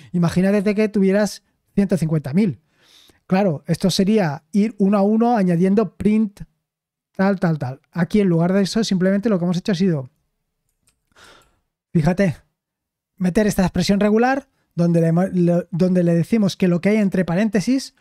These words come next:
lo utilice después con este espacio uno y que ponga print esto, ¿no? Por ejemplo, podríamos hacer algo más complejo todavía, que fuera,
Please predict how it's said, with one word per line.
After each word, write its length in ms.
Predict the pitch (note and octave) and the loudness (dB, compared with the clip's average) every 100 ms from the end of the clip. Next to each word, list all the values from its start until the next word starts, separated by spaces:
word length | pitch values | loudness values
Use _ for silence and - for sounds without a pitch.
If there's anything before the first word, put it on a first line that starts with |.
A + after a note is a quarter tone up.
| _ | _
lo 100 | - | -2
utilice 380 | F3+ E3 G3 G3 | 0 2 0 2
después 400 | A3 F#3+ A3+ A#3 | 0 0 -2 -2
con 160 | - F3 | -2 -4
este 380 | - F#3+ E3+ - _ _ _ - | -2 -2 -2 -6 _ _ _ -12
espacio 500 | D#3+ F3+ F3+ G3+ G3+ | -6 -4 -2 -2 0
uno 360 | G#3 F3+ C#3 - _ _ _ _ _ - - _ | 0 0 -2 -8 _ _ _ _ _ -20 -20 _
y 400 | B3+ A#3+ C4+ - _ | 0 0 0 -6 _
que 120 | - E3+ | -4 0
ponga 400 | G#3 G3 D3 - | 0 0 -2 0
print 380 | F3+ G3 F3+ - _ _ _ _ _ _ _ _ | 0 0 -4 -12 _ _ _ _ _ _ _ _
esto, 360 | D#3+ - G#2+ - _ _ _ | -10 -10 -16 -20 _ _ _
¿no? 300 | D3 G#3 - _ _ | -10 -10 -10 _ _
Por 120 | D#3 | -8
ejemplo, 320 | D3 F3+ F#3 | -4 -2 -2
podríamos 340 | G3 F3 G3 F#3 | 0 0 0 -2
hacer 240 | F3 G#3 | -2 -2
algo 180 | F3+ E3+ | -2 -2
más 220 | F3 F3+ | -4 -4
complejo 400 | - E3+ F#3+ F3+ | -4 -4 -4 -4
todavía, 540 | E3+ E3 G3+ A#3 A#3 - _ _ _ _ | -4 -2 -2 -2 -6 -10 _ _ _ _
que 100 | - | -8
fuera, 480 | D#3 F3+ E3 C3+ C#3 | -4 -2 -2 -4 -10